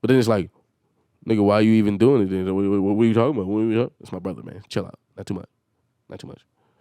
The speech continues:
You know what I'm saying? You gotta be around. You gotta listen to the episodes to know what I'm talking about. Because it's not the first time that niggas just talk, talk, talk, talk, and then do that talking on a podcast and then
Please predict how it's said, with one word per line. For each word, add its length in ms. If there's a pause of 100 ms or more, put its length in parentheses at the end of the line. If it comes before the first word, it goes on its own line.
You 80
know 60
what 140
I'm 60
saying? 140 (300)
You 80
gotta 200
be 180
around. 580
You 80
gotta 160
listen 220
to 80
the 100
episodes 440
to 100
know 140
what 120
I'm 120
talking 280
about. 260 (680)
Because 260
it's 160
not 160
the 60
first 340
time 480
that 180
niggas 320
just 200
talk, 240
talk, 260
talk, 260
talk, 300 (340)
and 140
then 220
do 240
that 240
talking 480 (280)
on 300
a 120
podcast 720 (380)
and 240
then 340